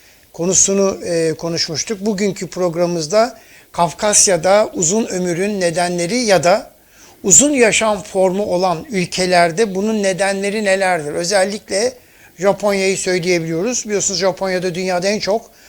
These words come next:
yüz yaşının üzerine geçmiş insanın olduğu yer orası. Bunun nedeni nedir?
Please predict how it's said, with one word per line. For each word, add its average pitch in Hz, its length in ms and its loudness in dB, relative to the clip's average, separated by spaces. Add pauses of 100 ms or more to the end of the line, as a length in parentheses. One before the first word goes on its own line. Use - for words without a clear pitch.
(140)
yüz 208 280 2
yaşının 196 480 0
üzerine 190 340 -2
geçmiş 175 420 -4
insanın 185 340 -6
olduğu 185 440 0 (320)
yer 196 340 4 (100)
orası. 202 560 2 (300)
Bunun 226 300 4
nedeni 214 400 2
nedir? 208 420 0